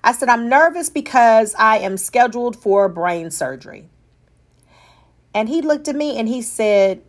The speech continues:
"You're gonna be fine." And I was like,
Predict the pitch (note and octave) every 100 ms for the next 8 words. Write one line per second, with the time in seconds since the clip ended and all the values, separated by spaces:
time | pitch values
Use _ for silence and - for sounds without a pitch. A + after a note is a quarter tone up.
0 | _ F#3+ B3 A3 B3 B3 B3 C#4 D4 G3
1 | D3 - _ _ _ _ _ _ _ _
2 | _ G#3 B3+ C4 C4+ A#3+ -